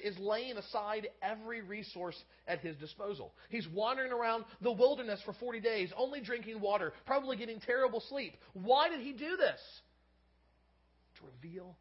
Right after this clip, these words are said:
the power of God. To reveal the power of God. Look at the temptation in verses three and four. Matthew says, "The tempter came to him and said, 'If you are the Son of God, command these stones to become loaves of bread.'" Satan immediately jumps on what has just happened at Jesus' baptism.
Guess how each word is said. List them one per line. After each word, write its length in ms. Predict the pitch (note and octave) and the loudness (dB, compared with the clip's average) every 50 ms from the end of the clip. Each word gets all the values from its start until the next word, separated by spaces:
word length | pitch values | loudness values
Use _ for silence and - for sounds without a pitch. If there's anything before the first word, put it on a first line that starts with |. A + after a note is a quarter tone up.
| _ | _
the 80 | - - - | -20 -18 -16
power 360 | - - D#3 D#3+ D#3+ D#3 D3+ - - | -14 -12 -12 -12 -12 -12 -14 -16 -18
of 60 | - - - | -20 -18 -16
God. 260 | - - F#3 D#3 - - _ _ _ _ _ _ _ _ _ _ _ _ _ _ _ _ _ - | -16 -14 -14 -16 -16 -18 _ _ _ _ _ _ _ _ _ _ _ _ _ _ _ _ _ -16
To 100 | - D3+ | -12 -10
reveal 400 | D3 C#3+ C3+ C3 D#3+ F3+ G3 F#3+ | -10 -10 -10 -10 -6 -6 -4 -4
the 100 | E3 C#3+ | -6 -10
power 340 | - - D#3+ E3 D#3+ D#3 | -12 -14 -16 -14 -16 -16
of 80 | D3+ D3 | -16 -18
God. 100 | - F3 - - - - _ _ _ _ _ _ _ _ - | -20 -20 -20 -20 -20 -20 _ _ _ _ _ _ _ _ -8
Look 120 | G#3 G#3 | -6 -6
at 60 | A3+ | -4
the 80 | G3 G#3+ | -6 -6
temptation 540 | - A3 G#3+ G3 - G#3+ A3+ G3+ - G3 E3 | -4 -6 -8 -8 -6 -8 -6 -6 -6 -8 -8
in 60 | D#3+ | -6
verses 220 | F3 F#3 D#3 E3+ E3 - | -8 -8 -8 -10 -14 -12
three 140 | - G3+ | -12 -12
and 100 | G3 F3+ | -12 -10
four. 160 | - G#3+ G#3 E3+ | -8 -6 -6 -4
Matthew 280 | E3 E3 E3 F3+ F3 | -4 -6 -6 -8 -8
says, 180 | D#3+ F#3+ F#3 F3 - - - - - | -8 -8 -8 -8 -12 -18 -20 -10 -8
"The 80 | - - | -8 -4
tempter 300 | - A3 G#3 G#3 G#3+ G3 | -4 -6 -4 -4 -8 -8
came 240 | - A3 A3 A#3 | -8 -8 -8 -6
to 60 | A3 G3+ | -6 -6
him 100 | G3 F3 | -6 -6
and 100 | F3 F3 | -8 -8
said, 260 | - - A#3 G#3 F3 - - - - _ _ | -4 -2 0 0 -2 -4 -10 -18 -20 _ _
'If 180 | - D#4+ - - | -10 -10 -6 -4
you 100 | E4 C#4 | 0 2
are 100 | B3 A3+ | 2 2
the 80 | G3 | 0
Son 180 | - - A#3 G#3 | 0 0 0 0
of 140 | G3 F3+ D#3+ | 0 -2 -2
God, 320 | E3 D3 C3+ D3 F3 F#3+ - - - | 0 2 2 2 2 0 -4 -12 -4
command 420 | - C4 B3 B3+ C4 C4+ D4+ D#4+ D4+ | -4 -2 2 2 4 4 4 4 2
these 160 | C#4 B3+ G#3 | 0 -4 -6
stones 360 | - - C4 C#4 D4+ D#4 C#4 A3 | -4 -2 0 0 0 -2 -2 -8
to 80 | A3+ | -10
become 400 | A#3 G#3 - - A#3+ A#3 A#3+ A#3 | -10 -12 -6 -2 -2 -2 -2 0
loaves 460 | G#3+ F#3+ F#3 G3 G3+ G#3 A3 G3+ F3+ - - | 0 2 4 4 4 2 0 0 -6 -8 -8
of 160 | G3+ G3+ F#3+ F#3 | -6 -6 -6 -4
bread.'" 460 | G#3+ A#3 B3 C#4 B3+ - - G#2+ - - _ _ _ _ _ _ _ _ _ _ _ _ _ _ _ _ - - | -4 -4 -2 -2 -4 -4 -6 -8 -14 -20 _ _ _ _ _ _ _ _ _ _ _ _ _ _ _ _ -8 -4
Satan 240 | G#3+ G#3 G3+ G3 F3+ D#3 | -4 -4 -4 -6 -10 -10
immediately 560 | F3 F3 F3+ G3 G#3 A3 A#3 A#3+ A#3 A#3 A3+ | -10 -10 -8 -8 -6 -6 -6 -6 -6 -6 -8
jumps 380 | F3+ F3 G#3 G3 G3+ G3 - | -4 -2 -2 -2 -2 -4 -6
on 80 | G#3 F#3+ | -6 -6
what 100 | F#3 F3+ | -6 -8
has 80 | F#3 E3 | -8 -6
just 200 | D#3+ F#3+ F3 - | -6 -8 -8 -6
happened 300 | - F#3 F3+ F3+ F3+ F3 | -6 -6 -6 -4 -6 -10
at 80 | D#3+ D3+ | -10 -10
Jesus' 260 | F3 F3 D#3+ E3 C#3+ | -12 -12 -12 -12 -8
baptism. 500 | C3+ D3+ D3+ D#3+ D#3+ - E3 C3+ B2+ | -4 -2 -2 -2 -2 -6 -8 -8 -8